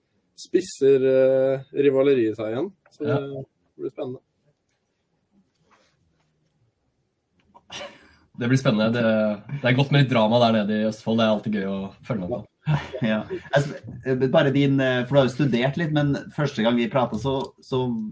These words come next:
Speaker 3: var jo ikke du stikker eller anleggsleder.
Speaker 1: Nei,
Speaker 3: Hvilke
Speaker 1: eh,
Speaker 3: roller har du hatt i prosjektene opp igjennom?
Speaker 1: Nei, altså, jeg begynte jo i Grimsrud når jeg var, eh, guttunge, holdt jeg på å si. Jeg er fortsatt det, men, eh,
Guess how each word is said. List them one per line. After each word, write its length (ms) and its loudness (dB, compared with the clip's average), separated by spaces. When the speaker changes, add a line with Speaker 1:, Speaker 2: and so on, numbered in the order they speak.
Speaker 3:
var 160 2
jo 80 -2
ikke 160 -8
du 120 -4
stikker 400 -4
eller 240 -2
anleggsleder. 540 -4
Speaker 1:
Nei, 100 2
Speaker 3:
Hvilke 220 6
Speaker 1:
eh, 80 8
Speaker 3:
roller 240 6
har 100 4
du 40 4
hatt 220 -4
i 40 0
prosjektene 560 -2
opp 80 -10
igjennom? 240 -6
Speaker 1:
Nei, 240 -2
altså, 240 -2
jeg 240 2
begynte 300 4
jo 100 8
i 60 0
Grimsrud 720 0
når 140 -2
jeg 100 -2
var, 320 0
eh, 500 -8
guttunge, 400 0
holdt 160 -2
jeg 80 -2
på 80 -2
å 60 2
si. 80 6
Jeg 100 4
er 80 -2
fortsatt 240 0
det, 220 4
men, 260 0
eh, 680 -2